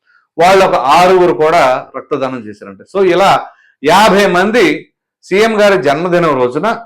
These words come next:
ఎవరు రాక వాళ్ళంతకు వారే ఆ రక్తదానం చేయవలసి వచ్చింది.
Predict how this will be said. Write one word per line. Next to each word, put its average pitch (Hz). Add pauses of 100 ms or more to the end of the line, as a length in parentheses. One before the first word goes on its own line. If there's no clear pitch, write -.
(560)
ఎవరు 196
రాక 151 (460)
వాళ్ళంతకు 156
వారే 156 (260)
ఆ 139
రక్తదానం 135
చేయవలసి 117
వచ్చింది. 90